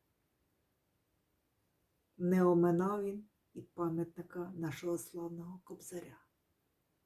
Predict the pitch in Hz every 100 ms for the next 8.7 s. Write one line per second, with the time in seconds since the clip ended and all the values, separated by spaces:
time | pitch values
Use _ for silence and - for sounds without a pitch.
0 | _ _ _ - - 180 - 180 170 175
1 | 139 - - 165 - _ _ _ _ _
2 | _ _ - 196 175 - - 196 185 180
3 | 180 _ _ _ - - - 226 254 254
4 | 233 - 233 240 247 - 269 262 262 214
5 | 180 - _ _ _ _ _ _ _ _
6 | _ _ _ - - - 190 175 208 247
7 | - _ _ _ _ _ _ - 185 170
8 | 170 160 - 175 160 160 165